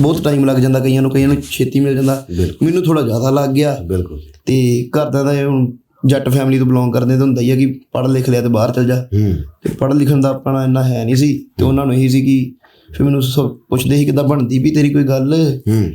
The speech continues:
Speaker 1: ਤੂੰ ਆਹ ਸਿੰਗਰ ਨਾਲ ਗੱਲ ਕਰ ਲਾ, ਫਲਾਣੇ ਸਿੰਗਰ ਨਾਲ ਕਰ ਲਾ, ਉਹਨਾਂ
Speaker 2: ਹੂੰ।
Speaker 1: ਚੱਲ ਜਾਇਆ ਕਰ, ਇਹਨਾਂ ਚੱਲ ਜਾਇਆ ਕਰ ਮਸ਼ਹੂਰ।"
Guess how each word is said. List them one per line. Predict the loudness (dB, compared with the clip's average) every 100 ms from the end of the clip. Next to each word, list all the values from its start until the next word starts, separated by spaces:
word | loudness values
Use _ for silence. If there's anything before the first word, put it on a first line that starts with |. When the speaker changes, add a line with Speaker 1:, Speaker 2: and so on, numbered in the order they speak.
| -4
Speaker 1:
ਤੂੰ | -2
ਆਹ | 0
ਸਿੰਗਰ | 0 0 0
ਨਾਲ | 0 0
ਗੱਲ | 0
ਕਰ | 0 -2
ਲਾ, | -2 -2
ਫਲਾਣੇ | -2 -2 0
ਸਿੰਗਰ | 0 0
ਨਾਲ | 0
ਕਰ | 0 -2
ਲਾ, | -2 -2 -4
ਉਹਨਾਂ | -2 -2 0
Speaker 2:
ਹੂੰ। |
Speaker 1:
ਚੱਲ | -2 -2
ਜਾਇਆ | -2
ਕਰ, | -2 -2
ਇਹਨਾਂ | -2 -2
ਚੱਲ | -2
ਜਾਇਆ | 0
ਕਰ | 0 0
ਮਸ਼ਹੂਰ।" | 0 0 -2